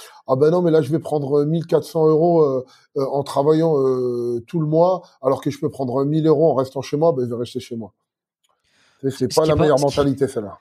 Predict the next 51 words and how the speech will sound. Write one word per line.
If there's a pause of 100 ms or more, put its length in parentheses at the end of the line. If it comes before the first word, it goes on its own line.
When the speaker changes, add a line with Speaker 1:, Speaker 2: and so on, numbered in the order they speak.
(560)
Speaker 2:
Non,
mais
bien
sûr,
mais
je
suis
d'accord,
c'est
pas
la
meilleure
mentalité,
mais
en
même
temps,
c'est
pas
un
choix
complètement
déconnant.
Euh,
alors
après,
c'est,
on
va
pas
rentrer
dans
les
terrains
politiques,
mais (200)
Speaker 1:
Mhm.
Speaker 2:
c'est
vrai
que
entre
bosser,
euh,
trente-cinq
heures
et
puis
gagner,
euh,
à
peine